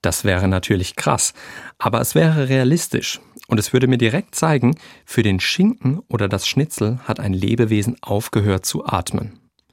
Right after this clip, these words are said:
Ich bin Vegetarier und bleib das auch. Aber es hat mich berührt, mit wie viel Wertschätzung Lukas mit seinen Tieren umgeht.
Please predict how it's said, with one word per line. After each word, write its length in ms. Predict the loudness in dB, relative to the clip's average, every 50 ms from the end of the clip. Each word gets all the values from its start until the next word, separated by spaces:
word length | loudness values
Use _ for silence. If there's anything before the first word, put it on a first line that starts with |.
| _ _ _ _ -20 -20 -20 -20 -10 -10
Ich 120 | -4 0
bin 140 | 2 4 4
Vegetarier 720 | 4 4 2 0 0 0 0 0 2 2 2 0 0 -2
und 220 | -2 -4 -4 -2 0
bleib 240 | 0 0 0 0 -2
das 180 | -4 -4 -2
auch. 240 | -2 -2 -2 -2 -4 -6 -14 -20 -20 -20 -20 -20 -20 _ _
Aber 160 | -2 0 0 0
es 120 | 0 -2
hat 140 | -4 -2 -2
mich 160 | -2 -2 -2
berührt, 420 | -4 -2 0 0 0 0 -2 -4 -8 -8
mit 180 | -8 -6 -4 -4
wie 40 | -2
viel 240 | -2 -2 -2 0 0
Wertschätzung 600 | 0 -2 -2 -2 -6 -6 -4 -2 -2 0 0 0
Lukas 320 | 0 0 0 -2 -2 -4
mit 100 | -4 -4
seinen 280 | -2 -2 -2 0 -2 -2
Tieren 360 | -2 -2 0 0 0 -2 -4 -2
umgeht. 560 | 0 0 0 0 -2 -6 -10 -12 -14 -20 -20